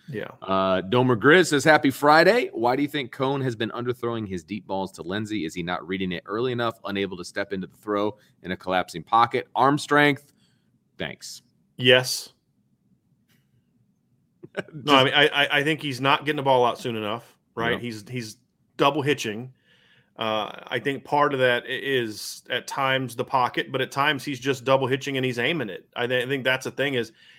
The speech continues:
Speaker 1: and, you know, arm strength, he can't afford to aim those throws. He's gotta do what he did to Avery Davis and just launch that sucker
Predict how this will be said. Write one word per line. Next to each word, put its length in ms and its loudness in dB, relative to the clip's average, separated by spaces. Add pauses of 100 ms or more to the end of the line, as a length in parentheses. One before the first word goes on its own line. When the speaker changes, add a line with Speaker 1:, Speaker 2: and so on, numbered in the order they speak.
(220)
Speaker 1:
and, 240 -2
you 60 2
know, 80 2
arm 240 0
strength, 320 -4
he 100 -4
can't 240 -2
afford 300 -2
to 80 0
aim 160 -4
those 200 -6
throws. 260 -10
He's 160 -8
gotta 220 0
do 220 -2
what 140 0
he 60 -6
did 200 -2
to 60 0
Avery 220 -4
Davis 360 -2
and 100 -10
just 240 -8
launch 360 -2
that 160 -6
sucker 440 -10